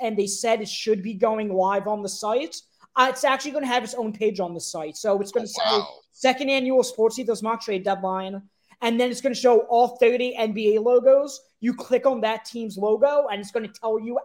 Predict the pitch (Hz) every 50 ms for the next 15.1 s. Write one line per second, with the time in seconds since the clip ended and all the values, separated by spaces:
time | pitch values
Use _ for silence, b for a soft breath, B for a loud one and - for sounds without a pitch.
0 | - _ - 220 202 165 220 208 214 214 214 196 202 190 185 190 - 202 190 -
1 | - 196 185 175 156 - 165 143 - _ _ _ _ _ _ _ _ _ _ -
2 | - 247 247 226 214 208 185 156 - - - - 226 254 - - 254 247 254 240
3 | - - 262 262 254 247 247 247 233 254 247 240 233 226 214 208 208 208 190 -
4 | - _ - 202 240 240 180 220 214 220 220 226 233 233 233 233 226 - - 254
5 | 233 240 240 240 240 233 214 220 214 214 226 233 208 220 214 214 208 214 208 190
6 | 226 220 208 196 180 185 196 208 202 - 202 180 190 185 - 165 156 131 120 123
7 | 156 175 _ _ _ _ _ _ _ _ _ _ _ _ _ _ _ _ _ _
8 | - - 240 226 208 202 196 196 208 - - 269 208 247 226 202 185 190 185 190
9 | 269 262 254 254 254 - 247 247 240 226 226 226 220 214 214 220 208 208 - 240
10 | 247 247 247 247 247 247 - 233 214 196 190 202 220 226 220 220 220 _ - 262
11 | 214 208 220 - - - 214 214 214 214 202 190 190 - - - 233 240 247 262
12 | 254 262 254 262 247 - - 262 254 262 254 247 226 190 - - 202 190 170 185
13 | 226 233 247 269 254 _ _ _ _ - - 202 208 202 196 196 196 226 226 214
14 | 190 214 214 208 202 190 196 202 196 220 196 - 196 185 196 220 262 311 330 320
15 | -